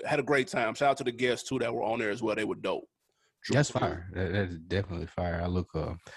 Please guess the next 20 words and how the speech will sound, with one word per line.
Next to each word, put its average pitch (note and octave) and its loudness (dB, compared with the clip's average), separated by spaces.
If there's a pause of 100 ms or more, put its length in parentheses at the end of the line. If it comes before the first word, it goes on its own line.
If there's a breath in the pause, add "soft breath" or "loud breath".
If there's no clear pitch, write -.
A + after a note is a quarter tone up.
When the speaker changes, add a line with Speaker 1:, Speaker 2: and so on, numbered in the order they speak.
(280 loud breath)
Speaker 2:
when F3 8
is D#3 8
it D#3+ 4
coming F#3 2
out? C#3+ 2
It's G#2 2
out C#3 4
already. C#3 4
It B2+ 8
was F#2+ 2
live. D#3 2
Speaker 1:
It C3+ -2
is A2+ -4
currently D#3 2
out C#3+ 6
right C3 2
now C#3 0
as B2 0
we C3 -2
speak. D3+ -4